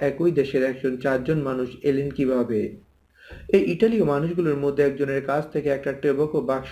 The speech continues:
পাওয়া যায়, যার উপর কোম্পানির নামের সঙ্গে উনিশশো সাত সাল লেখা ছিল। ওই বক্সটিও আজও মেক্সিকোতে রাখা আছে। ট্রেনটি ওই টানেল থেকে কোথাও উধাও হয়ে গিয়েছিল, তা আজও রহস্য।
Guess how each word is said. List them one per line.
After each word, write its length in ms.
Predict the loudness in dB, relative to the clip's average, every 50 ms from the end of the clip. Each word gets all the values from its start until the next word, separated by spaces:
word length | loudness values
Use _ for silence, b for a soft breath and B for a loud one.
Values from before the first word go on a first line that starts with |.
| -4 -4 -2
পাওয়া 240 | -2 0 0 0 0
যায়, 320 | -2 -2 -2 0 -2 -2 -4 -8 B B B B B -2
যার 240 | 0 2 2 4 2
উপর 180 | 0 0 0 0 0
কোম্পানির 520 | -2 -4 -6 -4 -4 -4 -2 -2 -2 -2
নামের 360 | -2 -2 -2 -2 -2 -2 -4 -2 -2
সঙ্গে 220 | -2 -2 0 0 0
উনিশশো 300 | 0 -2 -4 -6 -8 -8
সাত 280 | -4 -2 -2 -2 -2 -4 -4
সাল 200 | -2 0 2 4 4
লেখা 300 | 4 4 4 2 -2 -8
ছিল। 280 | -8 -6 -4 -2 2 4 4 4 2 0 B B B B B B B 4
ওই 120 | 4 4 4 4
বক্সটিও 480 | 4 2 2 2 -2 -6 -2 2 2 4
আজও 260 | 4 2 2 2 2 2
মেক্সিকোতে 600 | 2 0 -2 -2 -4 -4 -4 -2 0 0 0 0
রাখা 320 | 0 0 0 -2 -2 -2 -2 -2
আছে। 300 | -4 -4 -4 -6 -4 -4 -6 -10 -12 _ _ B B B B B B B
ট্রেনটি 320 | 2 4 6 6 6 6 6
ওই 120 | 4 4 4
টানেল 300 | 0 -2 0 0 -2 -2
থেকে 240 | -2 -2 -4 -6 -4
কোথাও 340 | -4 -4 -4 -4 -4 -4 -6 -4 -4
উধাও 260 | -2 0 2 2 2
হয়ে 260 | 2 2 2 2 2
গিয়েছিল, 460 | 2 0 0 0 -2 -2 -4 -4 -2 -2 -2
তা 140 | -4 -4 -6 -6
আজও 240 | -6 -4 -2 -2 0
রহস্য। 440 | 0 0 -2 -2 -4 -8 -12 -10